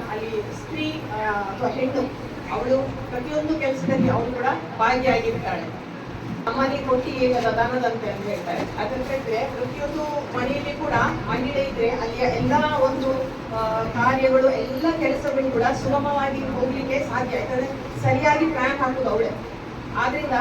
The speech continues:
so ಬ್ಯಾಕ್ ಮನೆಗೆ ಒಂದು ಬೆನ್ನೆಲುಬಾಗಿ ಅವಳು ಇರ್ತಾಳೆ. So ಯಾವುದೇ ಒಂದು ಹಣಕಾಸಿನ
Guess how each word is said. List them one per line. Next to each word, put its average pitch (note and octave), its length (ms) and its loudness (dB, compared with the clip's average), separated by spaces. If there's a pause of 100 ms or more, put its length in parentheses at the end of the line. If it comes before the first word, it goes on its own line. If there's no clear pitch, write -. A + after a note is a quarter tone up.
(360)
so C4+ 360 4
ಬ್ಯಾಕ್ B3+ 540 0
ಮನೆಗೆ C#4 320 0
ಒಂದು C4+ 320 0
ಬೆನ್ನೆಲುಬಾಗಿ C4 800 0
ಅವಳು A#3 500 -2
ಇರ್ತಾಳೆ. G#3 380 -4 (340)
So D#4 260 -2
ಯಾವುದೇ D#4 400 -2
ಒಂದು D#4+ 280 -2 (380)
ಹಣಕಾಸಿನ D4+ 580 -2